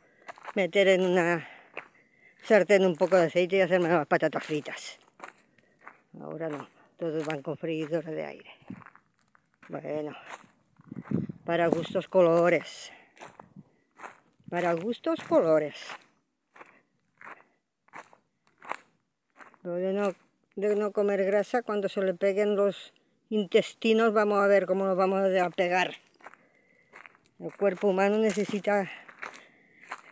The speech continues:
grasa saludable. Esa de la aceituna es la mejor grasa que hay. Pero, uh, uh, mira si hay. Y qué chiquitinas. Dieciséis de agosto.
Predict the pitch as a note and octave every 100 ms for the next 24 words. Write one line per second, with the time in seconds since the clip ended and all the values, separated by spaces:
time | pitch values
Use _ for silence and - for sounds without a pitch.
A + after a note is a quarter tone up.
0 | _ _ E3+ F#3+ G3 G3+ G#3+ A3+ - G3+
1 | F#3+ F#3 F#3 G#3+ G#3+ G#3 G3 G3+ G3 G#3+
2 | - A3 C4 B3 A#3 A3+ G3+ E3 - -
3 | - - - _ - G#3 G3 G3 F#3+ E3
4 | D3 - _ _ - - - _ _ _
5 | _ - E3+ F#3+ F#3+ G#3+ A3 A#3+ C#4+ C4
6 | - D#3+ G#3 F4+ - A4 A4 G#4 - -
7 | F#3 - G#3+ F#3 D#3 - - F3+ - G3+
8 | - F3+ A3 G3+ F3+ D#3+ _ _ _ _
9 | _ _ _ _ _ _ _ _ _ _
10 | _ _ F#3 F#3 D#3+ E3+ F3+ G3 G#3+ G3
11 | E3 - C#3